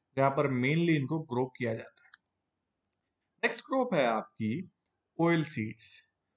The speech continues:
तो oil seeds, अ, के अंदर जो आपके different types के जो हैं, अ, oil seeds जो हैं यहाँ पे ग्रो की जाती हैं, covering around twelve percent, टोटल क्रॉप एरिया का ट्वेल्व परसेंट एरिया जो है आपके इंडिया के अंदर जो है ऑयल सीड्स ले-, लेती हैं।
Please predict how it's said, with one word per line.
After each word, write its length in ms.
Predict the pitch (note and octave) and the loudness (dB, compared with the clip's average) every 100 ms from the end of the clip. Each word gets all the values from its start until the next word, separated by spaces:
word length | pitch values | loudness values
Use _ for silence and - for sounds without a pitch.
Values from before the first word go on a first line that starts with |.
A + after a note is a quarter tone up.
| _ - | _ -14
तो 200 | - - | -8 0
oil 240 | E3+ B3 | 4 4
seeds, 640 | B3 A#3+ A#3+ A#3+ - - - | 2 0 0 0 -4 -16 -6
अ, 320 | D#3+ D#3 D3+ D#3 | 0 2 2 2
के 80 | |
अंदर 420 | F#3 F3+ F3 E3+ E3 | 0 2 0 0 -2
जो 160 | E3 | 0
आपके 280 | D#3+ D3+ D#3 | 2 2 -2
different 360 | D3 - F3 E3+ | -4 0 0 4
types 280 | D#3 D3+ | 2 2
के 160 | - D3 | -2 -4
जो 220 | C#3 B2+ | -4 -6
हैं, 200 | A2 A2+ - _ _ _ _ _ _ _ | -6 -8 -12 _ _ _ _ _ _ _
अ, 460 | - A#2+ A#2+ A#2 A#2 | -8 -6 -4 -4 0
oil 220 | B2+ C#3 | 0 0
seeds 320 | C#3 C#3+ C#3+ C#3+ | 0 -2 -2 -4
जो 140 | C#3 C3 | -4 -2
हैं 200 | B2 A#2+ | 0 0
यहाँ 140 | A#2 | 0
पे 180 | A#2 B2 | -2 -6
ग्रो 220 | A#2+ C3 | -2 -2
की 180 | C3+ B2+ | 0 -2
जाती 380 | A#2 G#2+ - A2+ | -2 -4 -4 -4
हैं, 240 | G#2+ A2 A#2+ | -4 -4 -2
covering 340 | B2 B2+ C3 | -2 -2 -4
around 400 | C3 B2 B2 B2+ B2 - _ C3 | -2 0 0 0 -4 -12 _ 2
twelve 200 | D3 D3 D3 | 2 2 -4
percent, 340 | - C#3 A#2+ - _ _ _ _ - | -2 -2 -2 -4 _ _ _ _ -2
टोटल 280 | C#3 D#3 E3 | -2 0 0
क्रॉप 300 | D3+ D3 D3+ | 2 2 2
एरिया 240 | C#3 C3+ | 4 4
का 80 | D3 | 0
ट्वेल्व 280 | D3 D3+ D#3 | 0 -2 0
परसेंट 360 | D#3 D3 C#3+ | -2 -2 0
एरिया 300 | C#3 C3 C3 | 0 2 0
जो 160 | B2 B2 | 0 -4
है 140 | B2 | -4
आपके 280 | A2+ A2+ C3 | -4 -4 -4
इंडिया 240 | B2+ B2 | 0 0
के 120 | A#2+ A#2+ | 2 0
अंदर 280 | A#2 F3 G#3 _ _ _ - | 0 -2 -6 _ _ _ -8
जो 160 | C3 | -2
है 60 | D3+ | 0
ऑयल 260 | E3+ F3 F3+ | 4 4 4
सीड्स 480 | E3+ C#3+ C3+ - - | 2 0 0 -10 -6
ले-, 400 | B2+ A#2+ A#2 A#2 | 0 0 0 -2
लेती 400 | B2+ A#2+ G#2+ B2 | 0 0 0 -4
हैं। 120 | D3 | -4